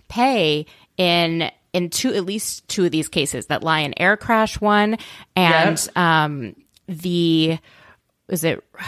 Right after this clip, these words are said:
Speaker 1: Rue Gomez case
Speaker 2: Yeah, I
Speaker 1: with,
Speaker 2: don't
Speaker 1: with the
Speaker 2: yeah.
Speaker 1: P N C, um,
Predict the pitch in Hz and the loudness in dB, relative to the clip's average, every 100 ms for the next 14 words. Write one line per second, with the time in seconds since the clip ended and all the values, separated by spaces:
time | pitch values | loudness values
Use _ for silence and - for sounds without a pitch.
0 | - - - _ - 170 180 180 - 160 | -14 -16 -20 _ -16 -4 0 0 2 2
1 | 202 294 320 330 339 - - _ _ _ | 2 2 2 0 -4 -14 -20 _ _ _
2 | _ - 240 254 285 - - 143 143 160 | _ -6 -2 -2 -2 -4 0 4 4 4
3 | 160 196 190 175 151 - 196 143 139 - | 2 2 2 2 0 -4 -2 0 0 -2
4 | 196 170 160 156 - - 156 139 90 80 | -2 -2 0 -2 -4 -2 -2 0 -6 -10
5 | 190 | -14